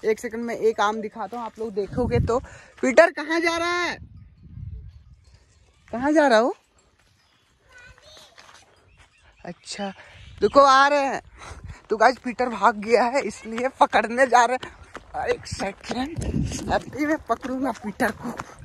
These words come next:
ए, ए, ए, पकड़ लिया, पकड़ लिया। आम दो ना, आम दिखा ना। तो guys देख सकते हैं, वो जो ये आम देख रहे हो ना आप लोग,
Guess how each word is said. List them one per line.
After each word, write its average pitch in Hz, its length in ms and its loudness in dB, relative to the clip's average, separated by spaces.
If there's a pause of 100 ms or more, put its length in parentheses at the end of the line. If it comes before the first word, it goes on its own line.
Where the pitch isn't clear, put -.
(460)
ए, 247 260 6
ए, 262 160 0 (1000)
ए, 659 120 6 (840)
पकड़ 339 320 6
लिया, 339 220 4 (920)
पकड़ 247 260 -6
लिया। 269 260 -4 (320)
आम 262 220 0
दो 262 100 -4
ना, 427 120 -6
आम 494 160 -2
दिखा 440 280 -10
ना। 180 120 -14 (760)
तो 190 80 -10
guys 220 180 -2
देख 214 160 -4
सकते 214 220 -10
हैं, 208 60 -2
वो 220 220 0
जो 220 140 -4 (180)
ये 226 120 -2
आम 220 260 -2
देख 247 200 -2
रहे 220 100 0
हो 208 60 -4
ना 202 120 -4
आप 175 140 -10
लोग, 175 160 -8